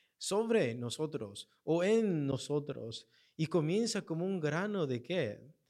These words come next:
De mostaza y crece. De manera que entonces veamos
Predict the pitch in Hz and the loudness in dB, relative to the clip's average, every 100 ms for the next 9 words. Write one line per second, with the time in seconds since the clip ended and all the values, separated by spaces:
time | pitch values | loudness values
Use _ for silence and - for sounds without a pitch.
0 | _ _ 139 143 139 - - 185 - 123 | _ _ 2 2 0 -4 -6 -4 -4 -6
1 | 110 113 _ _ 165 165 160 - _ _ | -6 -8 _ _ -2 0 -2 -8 _ _
2 | _ - 120 170 202 - 139 104 104 _ | _ -10 -6 -4 -4 -4 -6 -12 -16 _
3 | _ _ 135 156 151 180 226 214 196 143 | _ _ -2 2 4 6 6 6 4 0
4 | 175 202 202 170 147 - - _ _ _ | 2 2 4 6 6 4 -4 _ _ _
5 | 143 160 208 240 220 - | 8 8 8 8 6 4